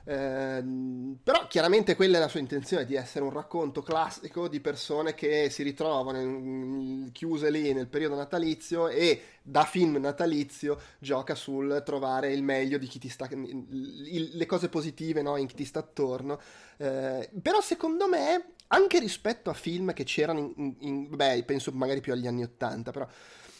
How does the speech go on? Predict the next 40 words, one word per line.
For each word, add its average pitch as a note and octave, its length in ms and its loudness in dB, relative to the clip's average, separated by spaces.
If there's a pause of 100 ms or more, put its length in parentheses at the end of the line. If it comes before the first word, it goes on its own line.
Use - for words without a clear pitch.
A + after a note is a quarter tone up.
(300)
non A3 140 10
è D#4 60 6
stucchevole, B2 840 2
cioè F3 220 0
anche D4 260 2
il D4 80 2
finale, B2 720 -2 (140)
che E3+ 100 2
è - 20 8
il D3 100 2
classico D3 540 0
finale, C3+ 340 -2
adesso B2+ 200 -6
non B2+ 140 -4
dico E3 180 -4
cosa C#3+ 140 0
succede, B2 340 -6
però D3 320 4
succede F3+ 360 0
una D#3+ 100 2
roba C#3+ 180 4
molto C#3 320 2
classica C3 480 -8
in B2+ 60 -4
un B2+ 100 -4
film B2+ 400 -4 (260)
ambientato C3 800 -4
co-, - 140 -18
in C3 240 -10
questo, - 360 -10
con A3 140 -2
questo C#3 200 -6
tipo D3+ 180 -8
di C#3+ 60 -2
ambientazione, C3+ 420 -4
con A#2+ 80 -12
questo C3 220 -12
tipo C#3 180 -12
di C3 80 -8
racconto. B2 480 -12